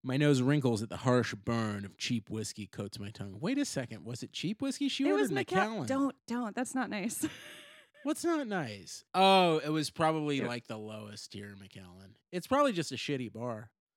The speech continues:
Speaker 1: My eyes slowly go back to the dancer, and I finally take a sip of my drink. My nose wrinkles as the harsh burn of cheap whiskey coats my tongue. So they flipped the drink on her,
Speaker 2: Yeah,
Speaker 1: too.
Speaker 2: they totally flipped the drink on him.
Speaker 1: They gave her fucking, wait, Draven?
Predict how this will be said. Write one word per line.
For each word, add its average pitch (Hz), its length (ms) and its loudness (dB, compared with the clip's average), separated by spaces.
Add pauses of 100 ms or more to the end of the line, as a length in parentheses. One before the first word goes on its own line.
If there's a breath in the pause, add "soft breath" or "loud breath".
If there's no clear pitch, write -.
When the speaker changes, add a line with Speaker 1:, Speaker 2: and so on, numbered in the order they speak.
(300 loud breath)
Speaker 1:
My 208 220 2
eyes 226 240 2
slowly 147 360 0
go 135 140 4
back 131 220 -2
to 131 60 -10
the 117 120 -6
dancer, 120 340 -4
and 98 80 -10
I 98 80 -10
finally 120 380 -8
take 104 200 -10
a 104 60 -8
sip 104 200 -10
of 101 120 -12
my 107 160 -8
drink. 117 440 -10 (640 soft breath)
My 120 180 -2
nose 127 280 0
wrinkles 117 560 -6
as 92 180 -12
the 98 120 -8
harsh 107 440 -6
burn 107 360 -4
of - 140 -16
cheap - 340 -6
whiskey 104 340 -8
coats - 340 -12
my 90 120 -12
tongue. 87 320 -12
So 127 160 -6
they 190 260 2
flipped - 340 -4
the 113 80 -8
drink 113 300 -8
on 95 180 -12
her, 95 260 -12
Speaker 2:
Yeah, 165 200 0
Speaker 1:
too. 156 60 -2
Speaker 2:
they 190 120 0
totally 160 380 0
flipped 151 220 -4
the 139 80 -4
drink 131 260 -4
on 131 160 -4
him. 131 160 -6
Speaker 1:
They 151 180 0
gave 147 280 4
her 120 280 -2
fucking, 113 640 -8 (140)
wait, 120 200 -6
Draven? 123 460 -4